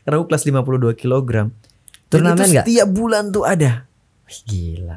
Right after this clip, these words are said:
Speaker 1: Sampai sekarang udah delapan tahun. Itu apresiasi setinggi-tingginya.
Speaker 2: Itu yang nggak bisa di, dicapai sama promotor
Speaker 1: Promotor-promotor
Speaker 2: lain
Speaker 1: lain.
Speaker 2: sampai saat ini.
Speaker 1: Betul.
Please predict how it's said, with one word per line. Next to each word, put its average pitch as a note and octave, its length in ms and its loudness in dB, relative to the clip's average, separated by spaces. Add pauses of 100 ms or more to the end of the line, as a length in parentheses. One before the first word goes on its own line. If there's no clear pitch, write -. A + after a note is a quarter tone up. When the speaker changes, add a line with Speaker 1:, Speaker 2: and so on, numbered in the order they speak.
Speaker 1:
Sampai G3 600 -2
sekarang D3+ 320 -6
udah A2+ 120 -4
delapan G#2 220 -6
tahun. F#2+ 220 -14 (720)
Itu D3 360 -4
apresiasi C3 540 -4
setinggi-tingginya. A2+ 580 -2
Speaker 2:
Itu C3 160 -2
yang C#3 160 4
nggak A#2 160 0
bisa A2 480 -2 (480)
di, G#2+ 640 -2 (960)
dicapai G2+ 720 -4
sama G2 400 -4
promotor F#2+ 560 -4
Speaker 1:
Promotor-promotor G2 640 0
Speaker 2:
lain G2 160 0
Speaker 1:
lain. F2+ 80 -4
Speaker 2:
sampai G2+ 240 -4
saat G2+ 240 -2
ini. G2 180 0
Speaker 1:
Betul. G2 460 -4